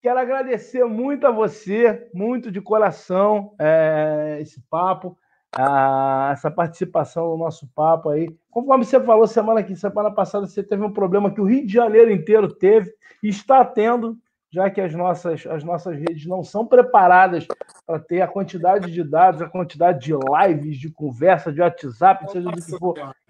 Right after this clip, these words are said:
Speaker 1: tá tendo atualmente, né? Então, compensação, em compensação, nós do-, nós dobramos o, o papo hoje, né?
Speaker 2: <laughs>
Speaker 1: E botamos,
Speaker 2: Verdade, verdade.
Speaker 1: botamos
Speaker 2: Verdade.
Speaker 1: esse grande papo aí. Dá o teu recado final pra galera aí, meu querido Evandro.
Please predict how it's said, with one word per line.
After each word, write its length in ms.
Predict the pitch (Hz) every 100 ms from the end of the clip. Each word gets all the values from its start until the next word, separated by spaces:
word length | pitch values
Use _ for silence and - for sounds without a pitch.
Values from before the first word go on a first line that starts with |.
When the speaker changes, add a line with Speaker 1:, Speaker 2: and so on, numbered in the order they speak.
| -
Speaker 1:
tá 140 | 175 165
tendo 300 | 180 185 185
atualmente, 680 | 185 180 170 196 240 226 202
né? 280 | 202 202 - _ 135
Então, 500 | 127 180 196 156 - _ _
compensação, 720 | 202 185 247 247 226 - 254 - -
em 60 | 190
compensação, 760 | 233 262 269 262 254 - 254 285
nós 160 | 262
do-, 280 | 240 240 226
nós 200 | 233 247
dobramos 680 | 262 247 180 226 277 254 180
o, 380 | 196 185 170 202
o 40 |
papo 440 | 156 196 202 202 202
hoje, 500 | 180 202 262 285 294 _ _ _ _ _ _
né? 400 | 240 170 202 214
Speaker 2:
<laughs> 280 | 226 220 180
Speaker 1:
E 220 | 180 170
botamos, 260 | 185 196 180
Speaker 2:
Verdade, 340 | 196 202 190
verdade. 280 | - - - _ _ 190
Speaker 1:
botamos 560 | 190 180 196 190 160
Speaker 2:
Verdade. 280 | 170 160 151
Speaker 1:
esse 220 | 180 -
grande 320 | 175 190 196 165
papo 380 | 180 180 180
aí. 320 | 170 185 180 - _ _ _ -
Dá 140 | 196
o 80 | 240
teu 140 | 247 240
recado 420 | 240 233 226 -
final 260 | 208 208
pra 140 | 208 196
galera 380 | 190 190 190 180
aí, 120 | 175
meu 160 | 165
querido 260 | 156 160 156
Evandro. 440 | 156 175 139 117